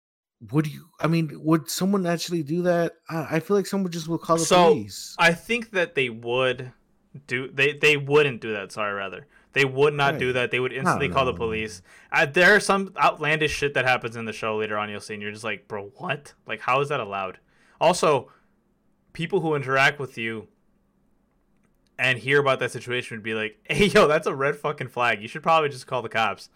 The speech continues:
Speaker 1: Right, like, his friend was like, "Oh, okay, I guess." I'm like,
Speaker 2: Yeah, his friend's like,
Speaker 1: Dude,
Speaker 2: "You, you
Speaker 1: what
Speaker 2: know
Speaker 1: do
Speaker 2: that, you know what could happen, right?" And he's like, "Yeah." And he's like, "Okay, as long as you know." Like, no,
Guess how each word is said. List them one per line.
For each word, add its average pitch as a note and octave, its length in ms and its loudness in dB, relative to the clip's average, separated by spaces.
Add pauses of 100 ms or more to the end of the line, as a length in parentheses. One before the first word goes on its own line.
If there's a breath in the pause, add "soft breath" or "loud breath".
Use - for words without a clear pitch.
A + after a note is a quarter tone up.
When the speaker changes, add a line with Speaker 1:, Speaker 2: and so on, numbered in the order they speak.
(240 soft breath)
Speaker 1:
Right, A#3 400 6
like, D3+ 160 2
his A3 180 0
friend A3+ 240 0
was G3 200 -2
like, C3 260 6
"Oh, D#3 360 4
okay, A#2+ 440 2
I G#2+ 120 -4
guess." C3 580 4
I'm F3+ 80 -2
like, F3+ 100 0
Speaker 2:
Yeah, E3+ 140 8
his F#3 80 4
friend's B3+ 200 4
like, F3+ 180 8
Speaker 1:
Dude, B2 80 -2
Speaker 2:
"You, E3+ 60 2
you E3+ 200 0
Speaker 1:
what G#3+ 60 2
Speaker 2:
know A#3+ 160 6
Speaker 1:
do - 40 -4
Speaker 2:
that, E3 140 4
you D#3+ 180 -2
know A3 180 6
what E3+ 160 4
could C3+ 120 -4
happen, E3+ 360 2
right?" D#3 140 4
And D#3+ 100 -2
he's D3+ 120 -6
like, C3+ 160 0
"Yeah." B2 160 4
And E3 100 2
he's D#3 80 -4
like, D3 220 -2 (340)
"Okay, G#3 280 0
as E3+ 120 4
long E3 160 0
as D3+ 100 -4
you D3+ 80 -4
know." F#3 200 4
Like, C#3+ 180 0
no, A#3+ 500 4